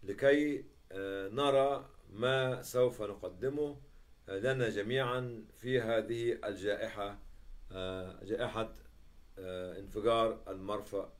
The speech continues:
آه، في بيروت. ممكن الشريحة التانية يا علي؟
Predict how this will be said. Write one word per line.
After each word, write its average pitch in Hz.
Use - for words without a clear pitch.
آه، 80
في 117
بيروت. 82
ممكن 107
الشريحة 110
التانية 127
يا 92
علي؟ 131